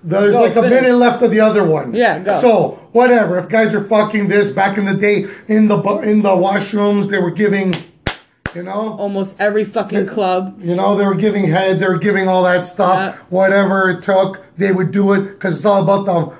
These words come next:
Speaker 1: Moulin Rouge, you know what I
Speaker 2: Yeah,
Speaker 1: mean?
Speaker 2: which is why they have security guards inside of bathrooms nowadays. Sorry, guys, we ruined that for everybody.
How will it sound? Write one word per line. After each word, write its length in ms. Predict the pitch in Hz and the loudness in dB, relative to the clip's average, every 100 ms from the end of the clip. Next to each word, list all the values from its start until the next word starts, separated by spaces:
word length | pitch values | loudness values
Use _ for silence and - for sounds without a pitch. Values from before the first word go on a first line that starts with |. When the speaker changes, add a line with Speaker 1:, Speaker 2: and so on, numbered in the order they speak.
| - | -2
Speaker 1:
Moulin 520 | 202 208 202 202 196 | 0 2 2 2 2
Rouge, 360 | 220 190 151 | 0 0 -2
you 80 | 175 | -4
know 80 | 190 | 0
what 100 | 196 | 0
I 40 | |
Speaker 2:
Yeah, 200 | 208 233 | 2 2
Speaker 1:
mean? 80 | 240 | 2
Speaker 2:
which 160 | 220 233 | 0 -2
is 160 | 277 220 | -4 -4
why 360 | 185 208 240 | -2 0 0
they 160 | 254 262 | 2 0
have 240 | 208 196 | 0 -6
security 500 | 196 - - 208 202 | -6 -14 -6 -4 -4
guards 340 | 185 175 170 170 | -4 -2 -4 -4
inside 420 | 190 190 196 175 | -8 -6 -6 -4
of 140 | 165 | -4
bathrooms 520 | 151 156 160 160 160 147 | -4 -8 -6 -8 -8 -8
nowadays. 500 | 139 143 139 143 147 | -8 -8 -8 -8 -8
Sorry, 260 | 165 156 | -6 -6
guys, 240 | 151 147 156 | -4 -6 -4
we 100 | 160 | -4
ruined 300 | 147 147 147 | -4 -6 -6
that 140 | 151 | -8
for 160 | - 160 | -6 -4
everybody. 520 | 151 185 190 185 160 | 0 2 2 2 0